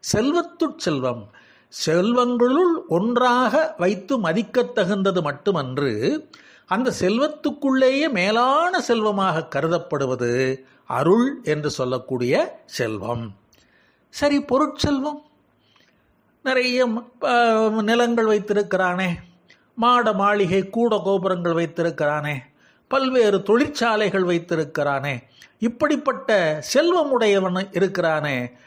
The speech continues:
அவனை என்ன சொல்லுகிறார் பாருங்கள், "பொருட்செல்வம் பூரியார் கண்ணும் உள." பூரியார் என்று சொன்னால் அற்ப மனிதர்கள், அதாவது, அ, பிறரால் மதிக்கத்தகாத சாதாரண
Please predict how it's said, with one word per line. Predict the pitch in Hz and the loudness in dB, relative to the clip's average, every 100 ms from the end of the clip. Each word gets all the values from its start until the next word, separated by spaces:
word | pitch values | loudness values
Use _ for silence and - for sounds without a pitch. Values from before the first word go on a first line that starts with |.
| _ | _
அவனை | - 143 196 196 196 | -4 0 0 0 -2
என்ன | 156 175 202 | -4 -4 -2
சொல்லுகிறார் | 175 156 143 139 127 | -2 -2 0 -2 -2
பாருங்கள், | 127 123 127 127 92 123 262 302 - - _ _ | -2 -4 -4 -6 -4 -4 -6 -6 -14 -20 _ _
"பொருட்செல்வம் | - 160 285 - - 208 170 180 135 156 - - - _ - | -4 0 0 -4 -2 -2 0 -2 -6 -10 -14 -20 -20 _ -4
பூரியார் | 370 427 415 403 320 285 226 | 2 6 6 6 4 2 0
கண்ணும் | 220 214 214 196 | -2 -2 -4 -2
உள." | 165 151 143 - | 0 2 0 -2
பூரியார் | 254 294 269 254 220 202 | 0 2 2 2 2 0
என்று | 190 | -2
சொன்னால் | 180 170 214 170 175 262 - - - - | -4 -4 -2 0 0 -2 -8 -20 -20 -10
அற்ப | 170 175 - _ 320 262 | -6 -6 -8 _ 0 0
மனிதர்கள், | 190 185 170 147 135 104 - _ - _ _ | 0 0 -2 -4 -8 -8 -18 _ -20 _ _
அதாவது, | - 190 233 247 269 277 180 202 311 - - - - | -6 0 2 2 2 2 2 2 0 -6 -20 -16 -2
அ, | 190 | -2
பிறரால் | 196 165 180 214 294 294 | 0 0 2 2 2 0
மதிக்கத்தகாத | 190 196 285 - 285 285 233 269 285 320 | 0 -2 -2 -2 -2 0 0 0 0 -2
சாதாரண | - 170 220 247 294 339 381 392 349 240 | 0 2 4 4 4 2 0 -2 -4 -4